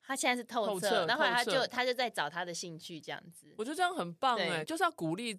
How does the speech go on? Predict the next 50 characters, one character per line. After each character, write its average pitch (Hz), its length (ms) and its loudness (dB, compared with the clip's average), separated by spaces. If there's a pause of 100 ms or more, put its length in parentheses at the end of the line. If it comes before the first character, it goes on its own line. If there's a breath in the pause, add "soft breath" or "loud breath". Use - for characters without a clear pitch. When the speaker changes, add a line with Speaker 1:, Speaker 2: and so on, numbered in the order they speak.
Speaker 2:
孩 170 220 -2
子 170 200 -4
做 208 220 2
这 175 60 -6
种 156 200 -2
事 180 180 -4
情。 160 120 -6
但 254 120 0
是 294 60 -4
如 254 140 0
果 185 160 4
你 156 80 -2
看 202 200 2
你 156 160 -2
先 185 220 -2
生 202 100 -2
这 196 80 -6
个 202 140 0
事 175 180 2
情 - 240 -8
啊， - 80 -12
Speaker 1:
对。 - 100 -12 (180)
Speaker 2:
换 226 180 2
到 214 260 4
台 165 300 0
大 180 240 2
或 190 120 2
哪 165 200 0
里， 156 220 -4 (320 loud breath)
那 196 120 -2
个 180 220 -2
学 165 120 0
生 180 140 -4
宿 190 160 -2
舍 190 80 0
有 170 60 2
人 147 80 0
在 165 120 0
私 - 260 0
酿 165 260 -2
酒， 139 180 -8
你 156 80 -10
看 202 180 -4
那 208 60 -8
个 180 80 -4
父 175 160 -6
母 147 140 -2
会 160 80 2
怎 - 220 -6
样？ 143 260 -10